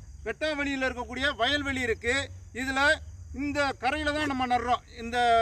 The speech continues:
பனை விதை வந்து இன்னைக்கு கரையில தான் நடுறோம். இந்த கரையில நட்டோம்னா மண்ணரிப்பை தடிக்கும், அதே மாதிரி வந்து ஒரு உயிர் வேலியாகவும் அமையும். இதுல வந்து, அஹ், இடி மின்னல் வந்தாலும்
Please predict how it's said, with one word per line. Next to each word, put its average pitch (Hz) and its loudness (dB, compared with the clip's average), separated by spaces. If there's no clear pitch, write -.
பனை 277 0
விதை 262 0
வந்து 254 -2
இன்னைக்கு 254 -2
கரையில 269 0
தான் 277 -2
நடுறோம். 240 2
இந்த 247 -4
கரையில 294 0
நட்டோம்னா 254 2
மண்ணரிப்பை 277 0
தடிக்கும், 254 -2
அதே 269 0
மாதிரி 285 -2
வந்து 269 -2
ஒரு 247 -2
உயிர் 302 4
வேலியாகவும் 285 2
அமையும். 240 2
இதுல 269 -2
வந்து, 269 0
அஹ், 254 4
இடி 285 4
மின்னல் 294 2
வந்தாலும் 277 0